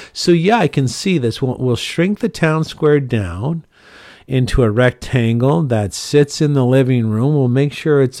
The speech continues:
a part of family events. We'll use the brainwashing and repetitive content in the early goings to put a T V in every living room that, that, you know, of the T V show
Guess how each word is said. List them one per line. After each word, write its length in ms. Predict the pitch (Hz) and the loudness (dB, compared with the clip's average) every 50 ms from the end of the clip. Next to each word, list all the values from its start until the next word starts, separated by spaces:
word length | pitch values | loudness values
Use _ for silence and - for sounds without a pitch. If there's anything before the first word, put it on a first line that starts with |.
| - - | -6 -6
a 60 | 120 110 | -6 -2
part 400 | - - - 127 127 127 127 123 | 0 0 2 2 2 2 2 0
of 100 | 110 - | -4 -4
family 540 | - - 127 123 127 131 131 127 123 113 | -2 -2 0 2 2 2 0 0 0 0
events. 680 | 113 107 101 107 123 117 104 104 127 156 - - - - - _ - - - - - - - - - - | 0 -2 -2 0 0 0 0 0 -2 -4 -6 -8 -14 -20 -20 _ -20 -20 -20 -20 -20 -20 -20 -20 -14 -4
We'll 240 | 139 135 135 131 | 0 2 2 2
use 500 | 127 123 120 131 151 165 175 175 160 135 | 2 0 0 2 2 2 2 2 0 0
the 120 | - 135 131 | 0 0 0
brainwashing 960 | 117 107 123 127 131 139 156 165 160 147 135 135 135 135 131 - - 139 123 | 2 2 2 2 4 4 2 2 2 2 4 4 4 2 2 0 0 0 0
and 100 | 120 117 | 0 0
repetitive 560 | 117 117 117 - 135 127 127 123 123 120 - | 0 0 2 2 2 2 2 0 -2 -4 -4
content 640 | - - - 131 123 127 131 113 - 127 117 110 104 | -6 -6 -4 -2 0 0 -2 -2 -2 -2 -2 0 0
in 100 | 117 110 | -2 0
the 160 | 110 110 110 107 | 0 -2 -2 -2
early 340 | 117 123 139 156 165 156 | 0 2 2 4 4 2
goings 580 | 127 110 120 120 117 113 110 110 107 110 101 - - | 0 2 2 2 2 2 2 0 -2 -2 -6 -6 -8
to 80 | 117 | -6
put 180 | 104 - - 120 | -4 -2 0 0
a 80 | 110 104 | 0 -2
T 300 | - - - 143 139 135 | -4 -2 0 2 2 4
V 160 | 131 135 127 | 4 2 2
in 100 | 117 117 | 4 2
every 220 | 120 117 113 113 104 | 2 2 0 0 0
living 400 | 113 123 135 131 143 139 123 117 | 0 0 2 2 2 2 4 4
room 240 | 113 110 107 107 | 4 2 2 2
that, 320 | 107 110 107 95 - - - | 0 0 -2 -4 -6 -10 -12
that, 240 | 117 113 - - 117 | -12 -12 -12 -12 -10
you 140 | 120 117 | -10 -8
know, 160 | 107 107 110 98 | -8 -8 -10 -10
of 160 | 110 110 104 | -10 -10 -10
the 80 | 110 | -10
T 240 | 101 - - 123 110 | -10 -8 -6 -6 -4
V 180 | 104 117 156 180 | -4 -2 -4 -4
show 420 | 175 - - 135 113 110 117 123 | -4 -2 -2 0 0 0 0 -2